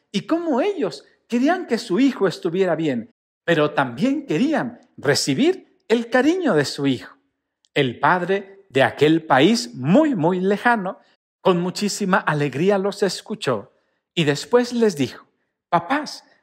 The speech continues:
lo que ustedes tienen que hacer es dejar de mendigar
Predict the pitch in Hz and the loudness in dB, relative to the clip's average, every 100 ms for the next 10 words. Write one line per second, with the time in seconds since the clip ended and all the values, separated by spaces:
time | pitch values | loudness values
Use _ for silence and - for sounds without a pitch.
0 | _ 202 233 277 240 - 403 349 - 196 | _ -2 0 0 -2 0 0 0 0 0
1 | 208 214 196 190 - 120 110 _ _ _ | 0 -2 -6 -6 -4 -4 -6 _ _ _
2 | _ 180 180 160 180 - 180 190 185 175 | _ -4 -2 -2 -2 0 0 0 -2 -2
3 | 156 135 123 120 208 240 | -2 -4 -4 -2 -2 -4